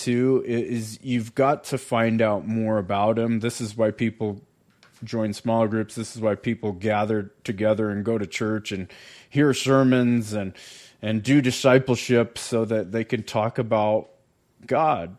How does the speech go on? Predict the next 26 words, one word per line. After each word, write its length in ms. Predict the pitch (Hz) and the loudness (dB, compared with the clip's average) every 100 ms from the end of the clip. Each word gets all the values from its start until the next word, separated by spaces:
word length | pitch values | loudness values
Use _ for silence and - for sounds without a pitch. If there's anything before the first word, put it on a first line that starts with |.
| - | -8
the 80 | |
Word 340 | 101 110 131 131 | -4 0 2 2
of 140 | 113 | 0
God, 420 | 107 135 143 110 | 0 4 4 2
the 140 | 110 117 | -2 -2
attributes 1080 | 120 123 - 101 113 113 - - - - _ _ _ _ _ | -2 -4 -6 -4 -4 -4 -8 -16 -16 -18 _ _ _ _ _
of 200 | 107 104 | -8 -4
God. 480 | - 123 135 117 107 | 2 4 4 4 2
And, 500 | 107 120 123 123 120 - _ - | -4 -2 -2 0 -4 -10 _ -6
and 200 | 123 117 | -4 -2
here 480 | 165 208 151 131 127 | 0 4 4 4 0
specifically, 1000 | - 123 - 165 165 - 117 107 127 _ _ _ _ _ _ _ - | -4 -6 -2 -4 -4 -4 -2 -2 -4 _ _ _ _ _ _ _ -12
um, 340 | 110 107 95 | -8 -8 -6
we're 160 | 113 131 | 0 0
talking 400 | 135 143 139 131 | 4 2 4 2
about 560 | 120 117 110 113 - - _ _ _ - | 4 4 4 2 0 -6 _ _ _ -8
the 180 | 110 | -2
nature 560 | 107 113 127 127 131 120 | 0 2 0 0 2 0
of 140 | 107 | 0
who 180 | - 127 | 0 -2
Jesus 640 | 101 113 143 160 123 - | 0 0 0 0 -4 -4
is. 560 | 107 101 120 139 - - _ - | -4 -2 -4 -8 -14 -18 _ -10
Um, 520 | 110 107 104 104 101 | -6 -6 -6 -8 -8
Jesus 600 | 110 135 170 160 165 - | -4 -2 -2 -2 -4 -4
is 460 | 131 127 131 127 - | -2 0 0 -2 -4
everything 880 | 127 131 143 143 - 131 131 135 | -2 0 -2 -4 -2 -2 0 -2